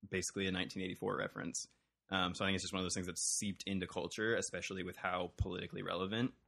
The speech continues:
um, it's been, a-, and increasingly so with time. Um, I think it's, it's definitely something, if people haven't checked it out and, uh, you know, go read it, it, it'll s-, probably scare the shit out of you because it's just, it's definitely a scary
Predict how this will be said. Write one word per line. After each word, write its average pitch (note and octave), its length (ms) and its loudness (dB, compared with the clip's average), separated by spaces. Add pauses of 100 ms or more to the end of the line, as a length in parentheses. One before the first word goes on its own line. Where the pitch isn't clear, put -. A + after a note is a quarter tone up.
(400)
um, G#2 320 2
it's F#2 180 -4
been, C#3 360 4 (260)
a-, G2+ 160 0
and F#2+ 140 2
increasingly F#2+ 460 2
so G2 200 4
with F#2+ 140 4
time. G#2+ 340 2 (560)
Um, F#2 460 4
I G2 80 -2
think F2 260 -4 (300)
it's, G2 320 -2
it's G2+ 140 -2
definitely G2 360 2
something, G2 260 2
if F2+ 80 -2 (120)
people - 180 -2
haven't A2 280 6
checked D#3+ 220 0
it E3+ 60 4
out F3+ 360 4
and, G2 160 0 (120)
uh, F#2+ 40 0
you G2 160 2
know, F#2 160 2
go A2+ 180 6
read G2 240 6
it, C3 240 6
it, G2 140 -2 (260)
it'll G2 140 2
s-, - 100 -4 (120)
probably G#2 240 6
scare G#2 180 2
the G2+ 60 4
shit G2+ 180 2
out G#2+ 100 6
of B2 80 2
you C#3 200 2
because G#2 300 -2
it's F2+ 120 -6
just, - 180 -6
it's F#2+ 380 -6
definitely F#2+ 260 2
a F2+ 60 2
scary F#2 520 2